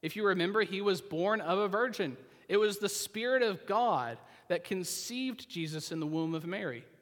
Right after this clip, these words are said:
Already the Spirit has acted upon Jesus. This situation isn't unique in that sense. Nor is it surprising.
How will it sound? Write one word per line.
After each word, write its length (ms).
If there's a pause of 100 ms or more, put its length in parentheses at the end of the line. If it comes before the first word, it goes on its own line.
(360)
Already 500
the 120
Spirit 360
has 120
acted 320
upon 300
Jesus. 500 (340)
This 160
situation 680
isn't 260
unique 380
in 80
that 180
sense. 460 (1400)
Nor 540 (720)
is 160
it 80
surprising. 640